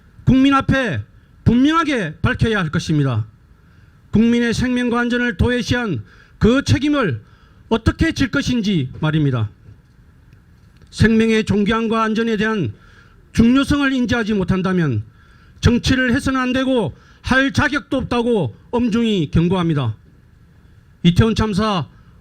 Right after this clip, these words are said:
오송 참사, 최승훈 상병 사망 사건 등 끊임없이 발생한 참사로 인해 국민들은 불안감을 안고 살아가고 있습니다. 그러나 정부는 참담한 참사에 대한 반성과 책임은커녕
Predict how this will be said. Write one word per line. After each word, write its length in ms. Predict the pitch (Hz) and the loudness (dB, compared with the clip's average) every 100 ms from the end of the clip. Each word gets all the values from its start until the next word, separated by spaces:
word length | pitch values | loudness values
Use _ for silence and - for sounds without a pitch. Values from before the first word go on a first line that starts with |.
| - | -2
오송 260 | 208 269 269 | 0 2 0
참사, 480 | 269 220 254 143 104 _ - - - | 0 0 -2 -4 -8 _ -20 -20 -4
최승훈 380 | - 208 226 233 | 2 2 2 0
상병 400 | 220 226 233 233 | -2 0 -2 -2
사망 280 | 208 240 269 | -2 -2 -2
사건 300 | 247 269 269 | -4 -2 0
등 260 | 269 151 117 _ _ _ _ - | 0 -2 -8 _ _ _ _ -2
끊임없이 480 | 311 320 277 - - | 0 2 0 0 0
발생한 460 | 247 254 254 247 | -2 -4 -4 -4
참사로 380 | - 233 240 240 | -4 -4 -2 -2
인해 420 | 240 240 202 117 - - - - - | 0 0 -2 -4 -8 -20 -20 -20 -2
국민들은 720 | 233 240 247 240 240 208 113 - - - | 2 2 2 0 -2 -2 -4 -8 -20 -2
불안감을 440 | - 277 311 294 285 | 0 2 0 0 0
안고 560 | 262 208 262 214 127 - - | -2 -2 -2 -2 -4 -8 -16
살아가고 520 | - 247 226 208 180 | -4 -2 0 -2 -2
있습니다. 500 | 170 165 147 135 110 - - - - - - - - - - | 0 0 0 0 -2 -6 -20 -20 -20 -20 -20 -20 -20 -10 -2
그러나 600 | 214 226 220 214 131 107 - - - - - | 0 2 0 0 -2 -6 -14 -20 -20 -20 -2
정부는 640 | 226 262 285 277 214 104 - - _ _ - | 2 4 2 0 0 -4 -10 -20 _ _ -2
참담한 540 | - 254 240 254 247 233 | 0 2 0 -2 -2 0
참사에 420 | 254 240 247 254 | 0 0 -2 -2
대한 360 | 247 240 202 - | -2 -2 -4 -2
반성과 540 | 185 214 294 294 294 | -2 0 0 0 0
책임은커녕 800 | - 269 277 262 233 240 165 104 | 0 0 0 -2 -2 -2 -2 -4